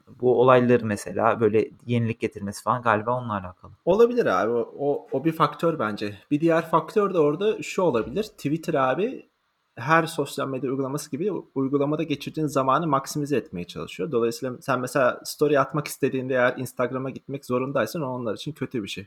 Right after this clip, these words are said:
Speaker 2: O yüzden "Hadi bunu da koyalım." deyip, e, insanların story ihtiyacını buradan karşılayabilsinler uygulamadan çıkmanın diye koymuş olabilirler yani bunu.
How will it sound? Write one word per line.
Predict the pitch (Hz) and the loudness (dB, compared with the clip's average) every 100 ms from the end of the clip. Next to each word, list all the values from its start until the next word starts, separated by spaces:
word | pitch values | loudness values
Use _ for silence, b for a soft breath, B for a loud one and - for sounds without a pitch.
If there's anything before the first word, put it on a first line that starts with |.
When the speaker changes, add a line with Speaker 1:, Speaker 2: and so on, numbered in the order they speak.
| - | -2
Speaker 2:
O | 131 | 0
yüzden | 127 127 - b | 2 0 -2 b
"Hadi | - 208 185 | 4 4 4
bunu | 165 | 4
da | 135 | 2
koyalım." | - 113 104 110 | 4 2 2 -2
deyip, | 117 196 _ _ _ _ _ | -4 -4 _ _ _ _ _
e, | - 113 127 | -6 -4 -4
insanların | 135 135 143 127 131 123 | -4 -2 0 0 0 -2
story | - - 127 | -4 -2 -2
ihtiyacını | 120 131 120 123 120 | -2 0 0 0 -6
buradan | 120 117 | -4 -4
karşılayabilsinler | - 113 - 120 113 117 - 110 98 | -2 -2 -2 -2 -2 -4 -6 -6 -2
uygulamadan | 104 101 98 98 | -4 -4 -6 -6
çıkmanın | - - 95 98 | -10 -10 -10 -8
diye | 139 | -8
koymuş | - 110 - | -6 -6 -6
olabilirler | 101 104 104 92 87 | -6 -6 -6 -6 -8
yani | 87 85 95 | -8 -8 -10
bunu. | - | -16